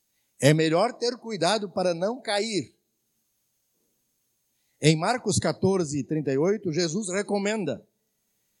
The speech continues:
"Vigiem e orem para que não sejam tentados." E a palavra mais conhecida por todos nós, na oração do Pai Nosso, em que Jesus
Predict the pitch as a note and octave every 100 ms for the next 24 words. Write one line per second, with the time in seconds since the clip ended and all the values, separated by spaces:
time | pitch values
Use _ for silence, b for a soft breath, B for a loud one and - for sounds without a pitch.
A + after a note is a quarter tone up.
0 | _ - A#2+ F#3 D3 C3+ A3 B3 B3 C#4
1 | C#4+ - _ _ _ _ D#3 C#3+ C#3+ F3
2 | G3+ A3+ D#4 A3+ _ _ _ _ _ _
3 | _ _ _ - D3 D#3 C#3+ D#3 D3 F#3
4 | B3+ C#4 B3+ - - - G3+ F3 D#3 G3
5 | G3+ _ F#3 G3+ - G#3+ G#3 A#2+ - -
6 | - - _ _ _ _ _ _ _ _
7 | _ _ - C#4 C#4+ G#3+ G#3+ G#3+ F#3 B3
8 | - G#3 F3 - G#3+ F#3 E3 B3 B3 D#3+
9 | D#3 - - - _ _ _ _ _ -
10 | E3+ G#3 A3 - G#3 A3+ G3 F#3+ E3+ F#3
11 | D#3+ F#3 E3 D#3 D#3+ D3 F#3 -